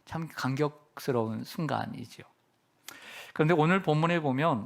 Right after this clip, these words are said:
이런 경기에 비교할 수 없는 승리를 거둔 다윗이 노래를 부르는 것을 보게 됩니다. 다윗은 십 년이 넘는 세월 동안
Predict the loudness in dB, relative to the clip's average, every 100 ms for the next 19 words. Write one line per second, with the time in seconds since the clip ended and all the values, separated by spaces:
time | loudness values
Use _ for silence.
0 | -2 4 4 4 0 -2 0 0 0 0
1 | 0 2 2 0 -2 -2 0 0 -2 -2
2 | -4 -4 -2 0 -2 -2 -4 -4 -6 -10
3 | _ _ 0 2 2 0 -4 -4 -4 -6
4 | -4 -2 -2 -2 -4 -6 -6 -2 -2 -2
5 | -4 -4 -4 -6 _ -10 -4 -2 -4 -6
6 | -8 -10 -10 -14 -20 _ _ _ -20 -20
7 | -20 -2 2 4 4 2 4 4 4 4
8 | 4 2 2 2 2 0 -4 -2 0 0
9 | 0 2 2 0 -4